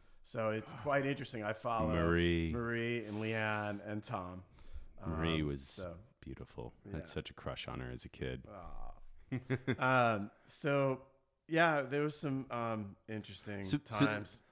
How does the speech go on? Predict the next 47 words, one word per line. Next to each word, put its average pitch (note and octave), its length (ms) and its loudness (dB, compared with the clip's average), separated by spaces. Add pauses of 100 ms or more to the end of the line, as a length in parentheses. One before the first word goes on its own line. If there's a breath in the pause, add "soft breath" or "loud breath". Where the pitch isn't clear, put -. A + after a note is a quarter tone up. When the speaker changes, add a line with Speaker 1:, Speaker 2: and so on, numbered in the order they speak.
(100)
Speaker 2:
that - 40 -6
Speaker 1:
There C3+ 80 10
was F#3+ 80 8
a G3+ 40 8
Speaker 2:
was G3+ 180 10
the D3 60 4
summer. E3+ 300 6
Was A#2+ 140 8
that C#3+ 260 6
the C3+ 80 4
summer B2 260 4
that F#2 140 2
Curran G2 320 4
rode F#2+ 300 8
the, F2 300 6
uh, D#2 180 2
Rick F#2+ 320 4
Twin F#2+ 260 2
Fin C3+ 320 2
too G2 280 6
in G#2 100 2
Atlantic F2+ 420 0
Beach? C3 380 2
Speaker 1:
Yeah, D3 180 6
and C3 140 4
that D#3+ 100 4
Speaker 2:
That F3+ 80 4
Speaker 1:
was G3 120 4
Speaker 2:
was F3+ 80 2
Speaker 1:
when D#3+ 120 6
he D#3 60 6
Speaker 2:
in D3 80 6
Speaker 1:
had, D3 260 4
he C3 140 2
had C#3 260 6
the, B2+ 200 2
um, A2 440 0 (120)
as B2 140 0
far E3+ 360 4
as E3+ 100 4
I D#3+ 100 6
remember, C#3 380 4
he A2+ 200 2
had A2+ 180 0
the A2 60 -4
Skip - 320 -4
Fry. F#2 320 -2